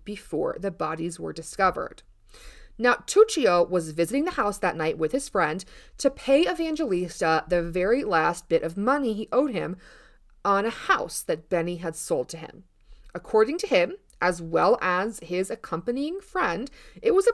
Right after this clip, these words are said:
perfectly normal visit, and after the money was exchanged, they left the house, they went out drinking to celebrate,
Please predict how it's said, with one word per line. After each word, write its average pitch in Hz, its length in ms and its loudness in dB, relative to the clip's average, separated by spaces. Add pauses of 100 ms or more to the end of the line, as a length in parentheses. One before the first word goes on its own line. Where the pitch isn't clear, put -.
(100)
perfectly 320 540 2
normal 220 600 2
visit, 160 480 -4 (400)
and 233 300 2
after 185 280 -2
the 262 100 -2
money 285 340 0
was 175 180 -2
exchanged, 170 800 -8
they 220 120 6
left 254 280 0
the - 80 -4
house, - 400 -4 (280)
they 165 120 4
went 165 200 2
out 151 120 -4
drinking 302 380 -4
to 165 60 -4
celebrate, 294 640 2